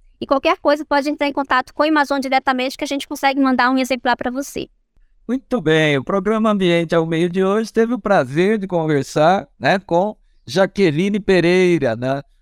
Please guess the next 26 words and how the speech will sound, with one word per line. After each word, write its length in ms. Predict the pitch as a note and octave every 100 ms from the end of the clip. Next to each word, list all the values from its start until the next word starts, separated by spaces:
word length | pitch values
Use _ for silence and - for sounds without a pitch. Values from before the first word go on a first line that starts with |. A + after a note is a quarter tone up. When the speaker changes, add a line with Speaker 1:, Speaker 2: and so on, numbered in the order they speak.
| _ _
Speaker 2:
do 380 | C3 D#3 C#3 - _ - G3+
Amazon, 680 | A#3 G3+ C3+ E3 D#3 A2+ - -
Instituto 680 | D#3 - F3+ F3+ G3+ G3+ G3
do 120 | F3+
Homem 500 | D#3+ F#3+ F#3+ F#3+ F#3+
e 40 |
Meio 340 | E3+ D#3+ E3 E3
Ambiente 520 | D#3 D3 D#3 E3 F3
da 120 | F3+
Amazônia. 680 | F#3 F#3+ D3 D3+ B2+ A2 - _ _ _ -
A 100 | F#3
produção, 840 | A#3 A#3+ G#3 - F#3 F3+ D#3+ B2+ -
né, 200 | E3 E3+
dessa 260 | E3+ E3
entrevista 680 | D#3 D#3+ C#3+ C#3 C#3+ - C3+
coube 300 | - D3+ D3
a 60 |
nossa 320 | C#3 D3 - -
querida 440 | C#3+ C#3 C3+ C#3+
Suiane 460 | - D3+ C#3+ C#3 C#3+
Azenha, 640 | B2+ D#3 F#3+ A3 A3+ G#3 _ _ _ _ -
os 220 | F3 -
trabalhos 580 | F3+ E3 F3+ F3+ - -
técnicos, 720 | E3+ F3+ F3 E3+ D3 C3+ D3
a 100 | D3
edição 720 | D3+ - - C#3 C3+ B2+